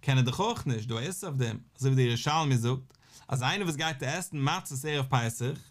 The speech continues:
איז כאילו בועל הריסוסה בבית חמיו. וואס גייט דער עסן? ער זאגט, "טוב, עס קען זיין, ער גייט עסן, מצות עשירה. אדער עס חמש איז מינע דגן." דאס הייסט, זיי מאכן א געהעריגע סעודה, זיך אנשטיפן.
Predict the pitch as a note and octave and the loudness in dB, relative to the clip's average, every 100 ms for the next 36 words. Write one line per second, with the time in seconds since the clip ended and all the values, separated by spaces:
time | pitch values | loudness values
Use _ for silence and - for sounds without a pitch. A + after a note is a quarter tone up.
0 | _ - - B2+ - C#3 D#3 C#3+ D#3 G#3+ | _ -20 -4 -4 -2 0 2 4 6 6
1 | G3+ E3 D#3 C3 A3 - F3+ D3+ C#3+ F3 | 4 4 0 -4 -8 -6 -4 0 2 2
2 | F3 - A3+ F#3+ A2 - - _ _ _ | -2 0 2 4 2 -4 -20 _ _ _
3 | _ _ - B2+ C3+ D3+ D3+ D3+ C3+ A#2+ | _ _ -2 2 4 2 0 0 -2 -2
4 | - A2+ C3 - _ _ _ _ _ - | -4 -8 -8 -14 _ _ _ _ _ -4
5 | C3+ E3+ A#3 A3+ G3+ - G#3+ G#3+ A3 G3+ | -2 0 -2 -2 -8 -4 -2 0 2 2
6 | F#3 F#3 F#3+ F#3 - G3+ C4+ D3+ B2 E3+ | 0 -2 -4 -4 -4 -6 -4 -2 -2 -2
7 | E3+ - B3+ A3 G3+ - _ _ - - | -4 -2 0 0 -2 -8 _ _ -20 -10
8 | - A#2 A2+ - C3+ C#3+ C#3+ C#3 E3+ F3 | -4 -2 -2 0 0 2 0 -2 -2 0
9 | E3 A3+ G3+ F3+ D#3+ - _ _ - _ | 2 2 2 0 -2 -8 _ _ -20 _
10 | F3 F#3+ G3+ - F#3 A#3 - A3+ F3 E3 | -8 -6 -6 -6 -4 -4 0 -2 0 0
11 | G#3 F3+ D3 G3 G3+ D#3+ C3 C3 G#3 B3 | -2 -4 -6 -4 -2 0 0 0 0 -2
12 | - C#3 C3 A#2 | 0 -2 0 -2